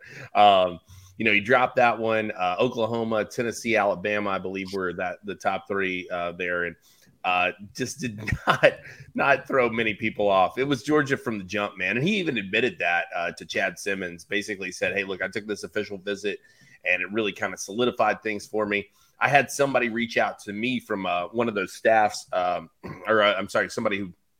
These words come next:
does what we do for, uh, one of those teams, um, that said, "Hey, like,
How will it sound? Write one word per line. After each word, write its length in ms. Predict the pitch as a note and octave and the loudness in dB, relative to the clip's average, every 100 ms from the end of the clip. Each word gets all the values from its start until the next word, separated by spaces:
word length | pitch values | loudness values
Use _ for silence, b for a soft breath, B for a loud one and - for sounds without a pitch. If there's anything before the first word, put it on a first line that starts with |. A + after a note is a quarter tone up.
| _ _ _ _ - - | _ _ _ _ -20 -6
does 220 | G#2+ B2 | 0 0
what 160 | G#2+ F2 | 0 -6
we 180 | G#2+ C#3 | -4 -6
do 200 | G#2+ G2+ | -6 -8
for, 240 | - F#2 F#2 F#2 | -8 -10 -8 -4
uh, 160 | F2+ | -2
one 240 | E2+ G#2+ G2+ | -2 -4 -4
of 40 | |
those 200 | F#2+ F2+ | -4 -8
teams, 400 | - C#3 G#2+ F2+ _ B B B - | -8 -6 -6 -8 _ B B B -4
um, 340 | F#2+ F#2+ F2+ | -2 -2 -4
that 140 | G2+ F2+ | -8 -8
said, 200 | - F#2 | -4 0
"Hey, 220 | C3+ C#3 | 2 2
like, 240 | G#2+ F#2+ | 2 0